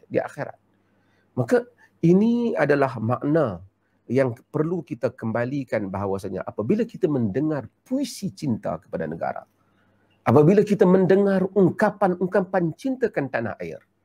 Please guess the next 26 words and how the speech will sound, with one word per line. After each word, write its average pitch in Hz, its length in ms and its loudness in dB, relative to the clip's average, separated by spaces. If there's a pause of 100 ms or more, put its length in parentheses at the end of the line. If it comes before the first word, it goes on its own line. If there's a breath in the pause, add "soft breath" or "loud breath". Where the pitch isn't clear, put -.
(520)
ia 139 240 2
adalah 95 300 -2
lambang 101 640 -4
bahawasanya 90 500 -6
orang 87 300 -6
itu 113 240 -10
sedang 92 260 -8
hidup 151 300 -4
di 107 160 -4
atas 113 180 -10
fitrah - 400 -6 (320 soft breath)
yang - 220 4
Allah 104 180 2
jadikan 101 400 -4
manusia 92 320 -6
itu 90 140 -12
sayang 87 420 -4
isterinya, 185 640 -8 (260)
sayang 87 400 -2
rumahnya, 160 560 0 (400 soft breath)
sayang 92 480 2
anak-anaknya, 151 800 -2 (240)
sayangkan 139 680 2
juga 98 320 -2
tanah 85 320 -4
airnya. 85 380 -8